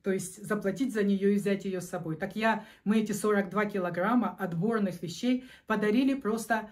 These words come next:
эм, уборщицам в аэропорту в Борисполе. Они стояли в очереди с такими черными мешками, и я просто на выбор вс-, не на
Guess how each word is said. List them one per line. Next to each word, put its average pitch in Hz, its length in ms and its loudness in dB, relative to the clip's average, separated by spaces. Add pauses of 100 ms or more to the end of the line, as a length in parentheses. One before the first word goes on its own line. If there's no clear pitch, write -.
(200)
эм, 165 840 -4 (960)
уборщицам 226 680 0
в 208 40 2
аэропорту 208 560 0
в 202 100 -4
Борисполе. 175 580 -2
Они 202 160 0
стояли 208 580 2 (180)
в 180 100 -2
очереди 202 600 2 (180)
с 170 140 -8
такими 202 380 2
черными 202 440 0
мешками, 190 640 2 (220)
и 208 120 0
я 208 300 4
просто 240 540 2
на 202 160 0
выбор 214 400 2
вс-, - 200 -16
не 208 180 2
на 214 240 -2